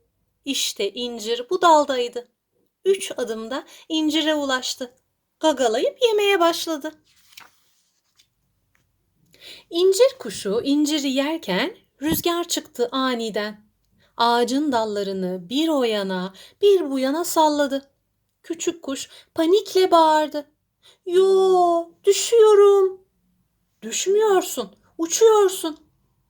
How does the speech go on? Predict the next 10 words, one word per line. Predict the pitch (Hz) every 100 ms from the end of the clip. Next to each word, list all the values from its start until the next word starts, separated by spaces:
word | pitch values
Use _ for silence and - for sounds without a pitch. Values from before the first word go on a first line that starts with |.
| -
dedi | 220 226
incir | 214 214 208 220
ağacı. | 214 202 196 208 - - _ _ - - _ _ _ _ _ _ _ _ _ _ _ _ - - -
O | 494
sırada | - 277 214 190 180 220 269 -
annesi | 320 339 247 214 - 214 233
ve | 233 247
kardeşleri | 294 269 240 233 - 214 214 277
çıka | - - 311
geldi. | 277 254 233 220 -